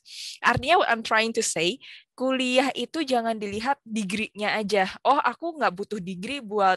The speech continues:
professional trajectory yang lagi aku kejar." Kuliah itu ngajarin kamu belajar,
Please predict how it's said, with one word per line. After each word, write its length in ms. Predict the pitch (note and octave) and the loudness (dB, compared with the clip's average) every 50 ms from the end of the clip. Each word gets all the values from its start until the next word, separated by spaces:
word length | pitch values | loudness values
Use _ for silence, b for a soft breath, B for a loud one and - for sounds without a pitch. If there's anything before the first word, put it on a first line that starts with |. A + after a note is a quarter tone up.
| - | 0
professional 880 | _ - G3+ F#3 - - F3 F3 - G#3+ G3 F#3+ F#3 F#3 F3+ F3 E3 - _ - | _ -6 -6 -4 -4 -4 -4 -4 -4 -4 -4 -4 -2 0 0 0 -2 -4 _ -4
trajectory 560 | - G3 F#3 F3+ - - _ - F3+ F#3 F#3 | -2 -2 -2 -2 -4 -8 _ -6 -4 -4 -4
yang 80 | F3+ | -2
lagi 320 | F3+ F3 F3 E3 F3 F#3 - | -2 -4 -4 -4 -8 -10 -10
aku 160 | - - - | -10 -12 -10
kejar." 400 | F3 - F#3 E3+ G#3 A3+ G#3 B B B B B B B B B B _ | -4 -2 0 4 6 4 4 B B B B B B B B B B _
Kuliah 400 | - - C#4 C#4 C#4 C#4+ C#4+ C4+ - | -4 0 0 2 4 4 4 4 2
itu 160 | - B3+ - | -2 -4 -4
ngajarin 720 | F#4 F#4+ F#4 D#4+ D4 C4 A3+ G3+ A3+ G#3+ G#3 G#3+ A3 A3 A3+ | -4 -2 2 4 4 4 4 4 2 2 2 2 0 -2 -4
kamu 400 | - A#3+ A3 G#3+ A3 A#3+ C4 A3+ | -2 -2 -2 -2 -2 -4 -2 0
belajar, 720 | G3 A3+ G#3+ G#3 G3 F3+ D#3+ D#3+ - F#3+ E3+ D#3+ D3+ - | 2 2 4 2 0 -2 -2 -2 -2 -2 -2 -2 -6 -12